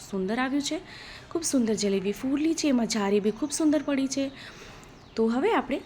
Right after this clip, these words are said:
જલેબીને બહાર કાઢીને સ-, આપણે તરત શું કરવાનું, ચાસણીમાં જ પધરાવી દેવાનું છે. તો આવી રીતે જ આપણે બધી જલેબી તળી લઈએ.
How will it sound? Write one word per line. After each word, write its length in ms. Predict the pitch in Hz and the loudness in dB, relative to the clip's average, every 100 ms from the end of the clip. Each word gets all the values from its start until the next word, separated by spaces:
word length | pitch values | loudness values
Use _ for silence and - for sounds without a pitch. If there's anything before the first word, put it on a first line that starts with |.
| - | 0
જલેબીને 400 | 220 202 208 196 | 2 4 2 2
બહાર 220 | 190 190 | -2 -4
કાઢીને 460 | 196 185 330 330 269 - - | -4 0 2 2 0 -10 -12
સ-, 140 | - - - | -12 -4 0
આપણે 220 | 233 403 | 4 4
તરત 340 | - 269 262 - | 6 4 4 2
શું 160 | 480 | 4
કરવાનું, 340 | 466 277 262 427 | 6 4 4 4
ચાસણીમાં 460 | 269 226 226 262 | 4 4 4 2
જ 80 | 381 | 2
પધરાવી 320 | 247 190 185 | 0 0 -2
દેવાનું 340 | 175 170 175 175 | -2 -4 -4 -4
છે. 100 | 175 | -6
તો 100 | - | -4
આવી 200 | 175 185 | 0 2
રીતે 220 | 208 202 | 2 2
જ 80 | 185 | -4
આપણે 200 | 180 381 | -4 -2
બધી 340 | 302 196 - 220 | -2 -2 0 -2
જલેબી 380 | 190 175 277 | 0 -2 0
તળી 300 | 415 196 170 | 0 0 -2
લઈએ. 260 | 160 160 170 | -4 -8 -10